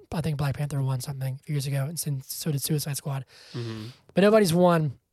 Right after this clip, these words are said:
Speaker 1: like, an acting Oscar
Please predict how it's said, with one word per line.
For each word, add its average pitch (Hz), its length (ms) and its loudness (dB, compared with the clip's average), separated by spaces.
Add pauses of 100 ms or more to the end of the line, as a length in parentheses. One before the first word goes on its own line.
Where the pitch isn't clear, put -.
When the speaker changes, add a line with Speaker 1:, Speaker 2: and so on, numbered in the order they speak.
(840)
Speaker 1:
like, 170 160 0
an 160 140 -2
acting 165 560 -2 (240)
Oscar 143 520 -2